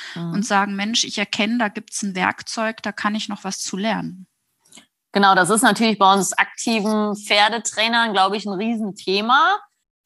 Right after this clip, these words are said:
Speaker 1: Die meisten oder generell durch die Erfahrung lernen wir unheimlich gut, mit dem Pferd zu kommunizieren und werden
Speaker 2: Mhm.
Speaker 1: da immer,
Speaker 2: Ja.
Speaker 1: immer besser. Aber wir sind ja Dienstleister und der Kunde bezahlt uns und der Kunde muss abgeholt werden. Und der eine Kunde braucht so, der andere Kunde braucht so.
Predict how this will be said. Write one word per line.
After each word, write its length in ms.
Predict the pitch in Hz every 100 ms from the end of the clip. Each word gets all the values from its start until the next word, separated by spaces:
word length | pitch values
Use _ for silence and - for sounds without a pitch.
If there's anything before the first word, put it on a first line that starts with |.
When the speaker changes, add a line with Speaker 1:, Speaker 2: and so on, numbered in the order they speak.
| _ _
Speaker 1:
Die 100 | 196
meisten 640 | 202 185 208 277 - -
oder 160 | 254 208
generell 420 | 196 202 190 226
durch 200 | 214 233
die 80 | 214
Erfahrung 520 | 165 - 208 226 233
lernen 300 | 214 220 226
wir 120 | 202
unheimlich 600 | 202 240 269 226 226 214
gut, 160 | - 240
mit 140 | 240
dem 160 | 202 175
Pferd 340 | - - 277
zu 80 | -
kommunizieren 760 | 269 330 294 294 285 - 285 277
und 120 | 214
werden 220 | 196 208
Speaker 2:
Mhm. 60 | 226
Speaker 1:
da 180 | 202 196
immer, 220 | 226 233
Speaker 2:
Ja. 60 | 185
Speaker 1:
immer 220 | 226 202
besser. 400 | 190 214 - 311 - _ _ _ _ _
Aber 300 | 180 214 233
wir 100 | 220
sind 200 | 208 233
ja 100 | 233
Dienstleister 840 | 190 269 453 - 175 185 - 214 226
und 100 | 220
der 80 | 202
Kunde 240 | 262 247
bezahlt 480 | 208 - - 415 349
uns 160 | 190
und 80 | 196
der 100 | -
Kunde 240 | - 277 254
muss 140 | 240
abgeholt 540 | - - 254 247 185
werden. 280 | 170 165 170
Und 100 | 175
der 100 | 170
eine 200 | 202 214
Kunde 220 | 202 233
braucht 220 | 196 202 202
so, 160 | 247
der 120 | 269
andere 220 | - 214 208
Kunde 240 | 226 220
braucht 300 | 180 196 196
so. 320 | 220 247 330